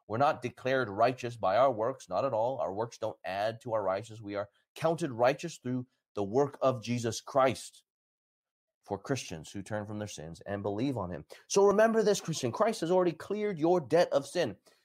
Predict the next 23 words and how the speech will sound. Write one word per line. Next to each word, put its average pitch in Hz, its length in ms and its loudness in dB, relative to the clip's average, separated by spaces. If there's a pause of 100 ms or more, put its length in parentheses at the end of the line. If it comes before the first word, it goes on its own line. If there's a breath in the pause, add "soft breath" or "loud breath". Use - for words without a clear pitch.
(120 soft breath)
Think 208 160 4
about 131 240 6
that 170 300 6
on 127 280 4
Easter 131 320 -4
Resurrection 110 580 -2
Sunday. 95 380 -6 (960)
Even 185 280 -2
the 127 80 0
sin, 131 460 0 (260 soft breath)
right? 123 220 2
Even 277 280 0
the 240 100 0
sin 165 320 0
of 117 160 0
struggling 160 540 0
to 123 140 -10
forgive 113 480 -2
as 98 200 -4
we 113 180 -8
have 98 180 -6
been 92 180 -8
forgiven. 82 440 -14